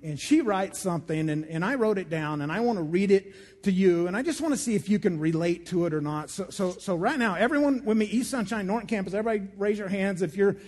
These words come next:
A D D, come back to me. Raise your hands. You're with me, raise your hand. Raise your hand, or a shark will bite you. Okay, all right, now, now listen, I just want you to hear what I'm gonna read, and, and, and then we'll do another mass confession. He-, here it is. "I am convinced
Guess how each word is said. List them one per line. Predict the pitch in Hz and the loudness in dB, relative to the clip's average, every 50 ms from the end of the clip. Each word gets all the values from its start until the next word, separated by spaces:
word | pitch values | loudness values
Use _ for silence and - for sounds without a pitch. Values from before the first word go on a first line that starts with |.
| - - - | -20 -18 -2
A | - 202 214 | 2 2 4
D | 214 220 214 208 | 4 4 4 4
D, | 175 208 208 185 | 4 4 2 2
come | - 214 202 | 2 0 0
back | 190 190 175 175 - | 0 0 -2 -2 -2
to | - | -2
me. | 180 175 156 - - | 0 0 0 -2 0
Raise | 180 190 220 208 | 2 2 2 2
your | 226 208 | 2 0
hands. | 208 214 208 196 147 | 2 2 2 2 2
You're | 185 208 | 2 4
with | 208 220 214 220 | 6 6 4 4
me, | 214 208 | 4 2
raise | 208 214 208 180 | 4 2 2 2
your | 190 202 | 0 0
hand. | 214 214 190 - - - - - | 2 2 2 0 -2 -10 -18 -4
Raise | - 202 214 220 | 2 2 2 4
your | 190 196 | 4 2
hand, | 208 208 214 214 202 180 | 2 2 2 2 0 0
or | 190 185 | -2 -2
a | 185 | 0
shark | - - 208 196 202 | 0 0 0 0 0
will | - 180 | 2 2
bite | 196 190 180 - | 2 2 2 0
you. | 208 190 - - - | -2 -4 -4 -2 -2
Okay, | 196 185 269 214 180 139 - - - - - - | 2 4 6 4 4 2 -2 -8 -18 -20 -8 4
all | 190 208 | 6 8
right, | 226 220 202 180 196 | 8 8 6 4 2
now, | 202 220 220 220 220 208 | 4 4 4 4 2 2
now | 202 208 220 | 2 4 4
listen, | 214 226 220 226 196 | 4 4 2 0 -4
I | |
just | 170 - | -2 0
want | 202 226 214 - | 0 0 2 2
you | 247 | 0
to | 220 | 0
hear | 202 170 185 240 247 254 247 233 214 180 - - | 2 2 2 4 4 4 4 2 2 -4 -8 -4
what | 180 202 | 0 2
I'm | 226 233 | 4 4
gonna | 247 262 262 | 4 4 4
read, | 254 226 208 214 214 208 196 | 4 4 4 4 4 4 4
and, | 202 175 185 180 | 2 0 0 -4
and, | 180 175 180 175 180 | -4 -4 -4 -4 -4
and | 190 175 185 | -2 0 2
then | 202 202 | 2 4
we'll | 202 208 | 2 4
do | 175 190 190 | 4 4 4
another | 185 180 185 185 175 165 | 2 2 0 0 0 -2
mass | 165 175 165 156 165 | -2 -2 -4 -6 -6
confession. | - - 160 - - 180 156 - - 123 117 - | -8 -10 -8 -4 -4 -4 -4 -6 -8 -12 -14 -10
He-, | - 139 208 - - | -8 -8 -8 -8 -6
here | - 170 226 202 | -2 2 2 2
it | 185 | 2
is. | 175 131 - - - - - - - - - _ _ _ _ _ _ _ _ _ _ _ _ _ _ _ _ _ - | 0 -2 -6 -12 -20 -20 -20 -20 -20 -20 -20 _ _ _ _ _ _ _ _ _ _ _ _ _ _ _ _ _ 2
"I | 190 226 269 | 4 4 6
am | 294 302 294 - | 6 4 4 4
convinced | 269 277 262 233 175 - - - - - | 4 4 4 2 0 -2 -6 -12 -14 -14